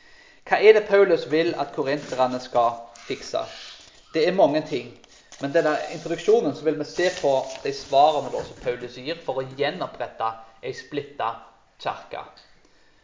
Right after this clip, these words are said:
En trenger altså nåde og fred i denne kirken som er splittet. Og det er fire ting som jeg ønsker å se på spesielt for å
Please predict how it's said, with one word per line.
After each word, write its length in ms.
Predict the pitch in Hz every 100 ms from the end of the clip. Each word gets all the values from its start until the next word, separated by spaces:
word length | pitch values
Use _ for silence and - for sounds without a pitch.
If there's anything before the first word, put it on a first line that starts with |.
| _
En 80 | 127
trenger 240 | 147 139
altså 160 | 139 170
nåde 320 | 190 139 156
og 80 | 160
fred 400 | - 170 165 -
i 160 | 147
denne 240 | 139 127 123
kirken 400 | 147 117 131 117
som 160 | 117
er 80 | 117
splittet. 560 | - 120 - 107 98 -
Og 80 | 143
det 160 | 165
er 160 | 185 - - - - _
fire 320 | - 254 165 170 -
ting 160 | 185 170 - - -
som 140 | 147
jeg 100 | 147 -
ønsker 360 | 147 - - -
å 40 |
se 220 | - 139 -
på 120 | - 113 - - -
spesielt 680 | - 120 127 113 113 - -
for 160 | - 117
å 120 | 117